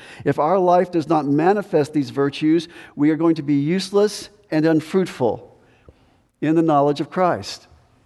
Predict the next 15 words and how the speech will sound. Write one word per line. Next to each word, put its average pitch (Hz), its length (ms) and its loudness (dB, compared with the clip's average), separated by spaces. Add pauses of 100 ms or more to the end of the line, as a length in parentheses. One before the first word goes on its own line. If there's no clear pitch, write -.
(2250)
If 160 180 -2
they 180 160 0
are 170 100 2
increasing, 170 840 0
he 147 100 0
says, 160 640 0
you 180 160 0
are 202 80 4
not 233 380 0
useless 143 560 -2 (120)
and 151 140 4
unfruitful. 127 800 -2 (1900)
You're 175 180 4
increasingly 175 960 0
fruitful. 131 680 -6